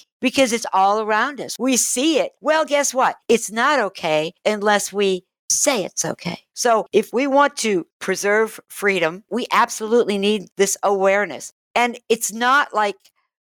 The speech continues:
we're doing something that hasn't been done before, because really this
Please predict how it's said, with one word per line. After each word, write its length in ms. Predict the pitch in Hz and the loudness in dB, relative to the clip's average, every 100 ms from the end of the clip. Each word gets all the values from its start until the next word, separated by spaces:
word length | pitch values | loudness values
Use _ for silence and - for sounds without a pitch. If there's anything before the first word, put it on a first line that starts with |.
| - | -6
we're 140 | 226 | -4
doing 260 | 220 240 214 | 0 0 0
something 400 | - 226 220 202 | 0 0 0 0
that 100 | 190 | 0
hasn't 360 | 175 180 185 175 | 0 0 -2 -4
been 180 | 165 156 | -4 2
done 240 | 185 220 | 2 2
before, 380 | 185 - 131 143 | -4 0 2 2
because 400 | 185 208 170 - 190 | 2 0 -2 -4 -4
really 440 | 262 320 247 196 196 | -2 2 2 0 0
this 220 | 208 | 0